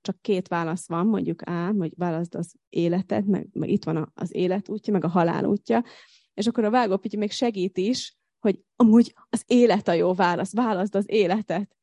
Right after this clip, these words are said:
és erre választja a B-t, a halált, ami nem jó, pedig Isten megmutatja az élet útját, meg a halál útját, és el tudod dönteni, és válaszd az életet.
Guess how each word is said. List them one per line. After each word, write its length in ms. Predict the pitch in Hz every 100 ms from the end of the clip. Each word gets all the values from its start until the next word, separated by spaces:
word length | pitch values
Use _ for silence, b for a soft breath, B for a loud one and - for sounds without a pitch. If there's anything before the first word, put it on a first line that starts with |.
| _ _ _
és 160 | 214 -
erre 380 | - 190 185
választja 760 | 180 220 196 180 - 196 165 -
a 100 | -
B-t, 360 | 165 175 175 -
a 60 | 180
halált, 440 | 170 160 185 202
ami 120 | 202
nem 260 | 202 202 185
jó, 340 | 165 - 190 - _ _ _ _ _ _ _
pedig 320 | 202 202 208 _
Isten 360 | 202 196 - 208
megmutatja 540 | 220 196 170 - 156
az 200 | - 175
élet 420 | 170 170 170 190
útját, 360 | 202 - 220 226
meg 140 | 202
a 60 | 180
halál 260 | 175 165 175
útját, 120 | 196
és 160 | 202 -
el 220 | 214 202
tudod 300 | 196 180 170
dönteni, 340 | 175 190 214
és 80 | 208
válaszd 580 | 202 247 196 180 185 196
az 120 | 202
életet. 720 | - 196 156 170 - 170 -